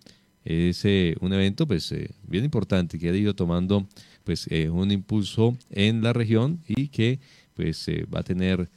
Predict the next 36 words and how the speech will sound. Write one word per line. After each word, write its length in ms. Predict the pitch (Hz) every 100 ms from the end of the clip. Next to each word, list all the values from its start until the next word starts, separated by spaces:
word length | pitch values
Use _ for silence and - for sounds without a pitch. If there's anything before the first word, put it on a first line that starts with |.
| _ -
desde 140 | 90
luego, 300 | 85 90 107
digamos, 300 | 101 85 104
un 160 | 117 110
regreso, 500 | 113 113 117 113 127
por 140 | 113
decirlo 320 | 90 85 95 110
así, 420 | - 120 147 135
a 360 | 87 85 80 76 - - -
casi 320 | 107 117 151
la 140 | 139
normalidad, 680 | 95 85 82 78 78 87 76 -
en, 320 | 82 80 80 80
en 120 | 80
medio 280 | 82 90 98
de 160 | 90 82
todos 360 | 87 92 95
estos, 420 | 95 85 - 92 - - - -
eh, 280 | 80 80 82
restricciones 720 | 82 87 - 85 - 127 95 -
que 60 |
hemos 140 | 92 87
vivido 340 | 82 87 92
durante 480 | 85 76 73 80 78 - - -
todo 180 | 90 92
este 160 | 90
tiempo 500 | - 90 80 78 90 - - _
a 160 | - 73 73
causa 460 | - 82 78 85 85
de 140 | 80
la 100 | 73
pandemia 580 | 71 73 78 78 82 80
de 120 | 76
la 100 | 71
covid 380 | - 82 76 78 - _ _ _
diecinueve. 1120 | 80 80 80 101 107 101 - 90 85 73 69